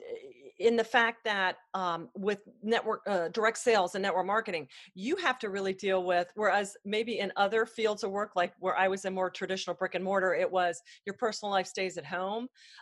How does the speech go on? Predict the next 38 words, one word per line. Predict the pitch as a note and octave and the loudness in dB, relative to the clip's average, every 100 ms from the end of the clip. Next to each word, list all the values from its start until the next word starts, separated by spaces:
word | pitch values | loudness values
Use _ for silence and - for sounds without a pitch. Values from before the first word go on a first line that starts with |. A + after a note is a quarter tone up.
| - | 0
Um, | G3 F3+ D#3+ E3 - | 4 4 2 -4 -12
you | G3+ G3 | -6 -2
know, | E3 E3 | -2 -2
even | A3+ G#3+ | -2 0
in | G3 F#3+ | 0 2
a | |
lot | F3+ F#3 F3 | 6 6 4
of | |
the | E3 | -2
technical | - F#3 G3+ F#3+ F#3 | 0 -2 0 -4 -2
fields, | G3 F3 - | 0 0 -2
but | - | -4
you're, | F#3+ C4+ D#4+ C4 | -2 2 4 2
you're | G3+ C4 E4 | 0 0 0
dealing | B3+ A#3 G3+ | 0 -2 -2
with | G3 | -2
more | F#3+ F#3 | 0 0
the | F3 | -2
whole | E3+ E3+ | -4 -6
person. | - G#3 G3 - - - _ - - | -4 -4 -4 -6 -12 -14 _ -20 -10
So | - G#3 | -2 -2
you | A3+ C#4 | 0 0
have | A#3+ | -2
to | A3 | -2
deal | G3+ G3 | -4 0
with, | F#3+ F3+ G3+ | 0 0 -2
like | F#3+ | -2
you | G3 | -6
said, | - E3+ | -6 -4
leading | F#3+ G3+ F#3+ | -4 -4 -4
them | F#3 | -6
into | F3 | -6
business | D3+ G#3 G3+ F#3+ | -6 -6 -6 -8
battles | E3+ D#3+ E3 F3 | -4 -2 -2 -4
and | D#3+ | -2
also | G3 A#3+ A3 | -2 -2 -4
dealing | E3+ F3+ F3 | -4 -2 -2
with, | E3+ | -2